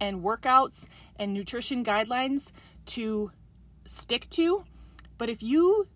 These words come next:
don't do those things, the blame is on you. You are the one who didn't hold up your end of the bargain.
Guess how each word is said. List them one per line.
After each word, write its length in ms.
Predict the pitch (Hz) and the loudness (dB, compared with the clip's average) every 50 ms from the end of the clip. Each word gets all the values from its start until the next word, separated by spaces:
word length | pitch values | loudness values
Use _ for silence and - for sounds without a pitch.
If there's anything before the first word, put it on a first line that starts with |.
| - 214 165 | -18 -12 -4
don't 460 | - 208 196 208 254 254 - - - - - 180 | -2 0 0 0 -2 -4 -6 -10 -12 -12 -16 -10
do 340 | - 208 208 233 254 277 285 | -6 -6 -4 -2 -2 -2 0
those 320 | 226 220 214 226 220 - | 0 0 0 0 0 0
things, 540 | - 208 190 202 226 254 294 - - - - - - - - - - - - | -2 -2 -4 -4 -2 -2 -2 0 -2 -4 -4 -10 -20 -20 -20 -20 -20 -20 -14
the 180 | 180 170 226 | -8 -6 -6
blame 500 | 214 - - 220 214 220 240 247 269 285 - - | -6 -4 -4 -4 -2 -2 0 0 0 -2 -2 -2
is 160 | 240 220 - | -4 -4 -2
on 200 | 214 208 196 185 | -2 -4 -4 -6
you. 240 | 175 - - - - - - - - - - - - - - | -10 -12 -14 -16 -18 -20 -20 -20 -20 -20 -20 -20 -20 -16 -10
You 220 | 190 220 269 269 | -6 -4 0 2
are 100 | 302 285 | 2 2
the 100 | 240 277 | 2 0
one 260 | 247 226 220 226 226 | 0 0 0 0 0
who 160 | 226 202 220 | -2 -6 -6
didn't 220 | 190 220 220 220 214 | -6 -6 -6 -6 -6
hold 240 | 214 220 208 202 208 | -4 -4 -4 -2 -4
up 160 | - - - | -6 -6 -6
your 120 | 202 190 | -8 -6
end 160 | 160 190 185 | -6 -6 -6
of 100 | 185 170 | -8 -10
the 60 | - 185 | -10 -8
bargain. 460 | 170 180 180 180 - - 110 - | -6 -6 -8 -8 -10 -12 -12 -12